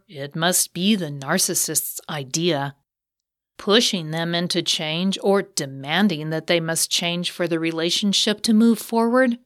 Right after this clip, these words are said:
is a sure way to alienate yourself from them. They will cut you out of their lives if you try to control or dominate them.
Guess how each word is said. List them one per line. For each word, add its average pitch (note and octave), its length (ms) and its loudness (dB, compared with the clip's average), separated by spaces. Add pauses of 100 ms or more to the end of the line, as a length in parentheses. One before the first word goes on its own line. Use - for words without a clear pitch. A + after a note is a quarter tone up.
(120)
is D#3+ 220 -2
a D3+ 120 -2
sure B3 540 2
way F#3+ 400 2
to - 340 -4
alienate F3+ 800 0
yourself G3 540 2
from A#3 420 4
them. D3 300 -2 (1700)
They F#3 200 4
will G#3+ 220 4
cut G#3 420 -2
you A3 240 6
out F3+ 220 4
of G3+ 140 2
their A#3 160 4
lives E3 560 0
if - 180 -12
you G3 140 0
try E3+ 320 2
to F#3 100 2
control F3+ 720 0 (240)
or G#3 100 4
dominate D#3+ 680 0
them. D3 280 -6